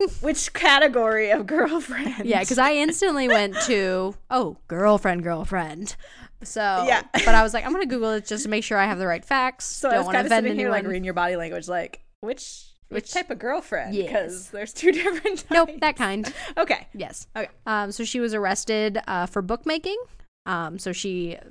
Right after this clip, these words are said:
Speaker 2: bet on horse races with the, the patrons of the bar.
Speaker 1: Hmm.
Speaker 2: Um, I,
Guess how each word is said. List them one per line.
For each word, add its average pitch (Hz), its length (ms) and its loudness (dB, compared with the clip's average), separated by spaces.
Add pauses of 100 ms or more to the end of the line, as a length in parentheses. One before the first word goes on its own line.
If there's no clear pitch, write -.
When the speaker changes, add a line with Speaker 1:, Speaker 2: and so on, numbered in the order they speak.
(200)
Speaker 2:
bet 185 160 0
on 185 200 -2
horse 185 340 -4
races 185 340 -6
with 180 140 -6
the, 180 160 -8
the 175 300 -4
patrons 175 340 -8
of 208 80 -6
the 214 40 -8
bar. 180 300 -4 (240)
Speaker 1:
Hmm. - 480 -8
Speaker 2:
Um, 165 580 -6
I, 180 600 -4